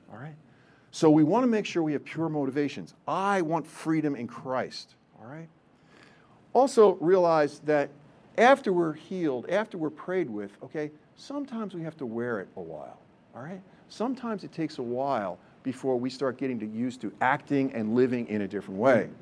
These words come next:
all right? And so we need to give pa-, God, we have to have patience. And also, whenever we move towards God, there's a counter movement against, against us. Don't be surprised if you're tempted.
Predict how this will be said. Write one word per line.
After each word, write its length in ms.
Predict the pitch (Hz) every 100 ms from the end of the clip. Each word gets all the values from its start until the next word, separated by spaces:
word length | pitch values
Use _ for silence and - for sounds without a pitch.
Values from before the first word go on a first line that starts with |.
| -
all 80 | 104
right? 180 | 110 131 - - - - -
And 100 | 160
so 120 | 185
we 100 | 202
need 140 | 247
to 80 | 208
give 240 | 185 190
pa-, 260 | - 190 190
God, 220 | 190 156 156 -
we 120 | 131
have 100 | 170
to 100 | 165
have 180 | 160 156
patience. 500 | - 214 226 220 - - - -
And 120 | - 196
also, 460 | 262 262 170 147 147 -
whenever 280 | - 170 247
we 100 | 220
move 180 | 202 185
towards 320 | - 240 214
God, 260 | 139 139 139 - -
there's 140 | 180
a 60 | 190
counter 300 | 208 214 196
movement 220 | 190 185
against, 380 | 185 220 220 -
against 360 | 160 208 226 -
us. 160 | 104 - - _ _ _ -
Don't 420 | 208 269 277 -
be 120 | 220
surprised 600 | - 214 - 208 220 208
if 100 | 185
you're 120 | 208
tempted. 400 | 202 233 233 90